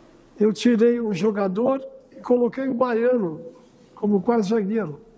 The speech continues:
E o que que deu pra isso? Deu uma saída de bola melhor.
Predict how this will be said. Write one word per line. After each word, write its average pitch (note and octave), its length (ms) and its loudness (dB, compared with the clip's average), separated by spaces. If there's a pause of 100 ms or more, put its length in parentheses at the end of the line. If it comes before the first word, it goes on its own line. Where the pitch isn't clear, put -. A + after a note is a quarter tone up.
(800)
E A#3+ 140 4
o B3 40 0
que C#4+ 180 0
que B3+ 100 0
deu G#3+ 220 2
pra F#3 240 -4
isso? - 360 -6 (360)
Deu G#3+ 240 2
uma B3 200 2
saída B3 440 2
de G#3+ 120 -2
bola A3+ 320 2
melhor. F3+ 440 2